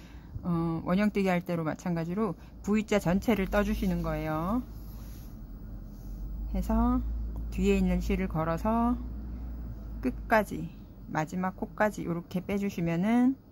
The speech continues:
음, 빼뜨기가 됐어요. 여기도 이렇게 빼뜨기 하고 나면 이렇게 생기는 거는 빼뜨기 코가 돼요.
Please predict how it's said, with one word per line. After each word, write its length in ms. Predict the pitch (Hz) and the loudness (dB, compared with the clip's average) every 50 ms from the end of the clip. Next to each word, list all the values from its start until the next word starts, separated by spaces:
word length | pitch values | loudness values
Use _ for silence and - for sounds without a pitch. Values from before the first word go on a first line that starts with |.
| - - - - - - - - - - - - - - - - - 190 | -20 -20 -18 -16 -16 -16 -16 -18 -20 -20 -20 -20 -20 -20 -20 -14 -8 -6
음, 240 | 185 170 160 156 - | -4 -4 -4 -6 -6
빼뜨기가 460 | - 202 202 - 220 - 185 165 165 | -6 -6 -4 -4 -4 -4 -4 -6 -6
됐어요. 420 | 160 - 147 156 - - 156 156 165 - - - - - | -8 -8 -10 -8 -8 -8 -8 -8 -10 -12 -16 -18 -4 2
여기도 460 | 202 208 220 220 240 - 226 226 220 208 | 4 4 6 6 6 6 6 6 6 6
이렇게 240 | 208 214 220 - | 4 4 4 2
빼뜨기 340 | - - 262 - 294 269 269 | 2 0 2 2 2 4 6
하고 200 | 262 254 233 220 | 6 6 6 4
나면 480 | 202 185 185 202 226 240 208 165 - - | 4 4 4 4 4 4 2 0 0 -2
이렇게 260 | - 185 190 - 202 | -2 -2 -2 -2 0
생기는 440 | 202 - 262 240 240 226 208 196 190 180 | 4 6 8 8 8 6 4 2 2 2
거는 460 | 175 165 180 196 220 220 220 220 226 | 0 0 2 2 2 2 2 2 2
빼뜨기 340 | - 269 269 - 294 - 233 | 2 0 2 0 0 -2 -2
코가 300 | - - - - - 156 | -4 -6 -4 -2 -2 0
돼요. 340 | - - 147 151 151 - | 0 -2 -4 -4 -4 -6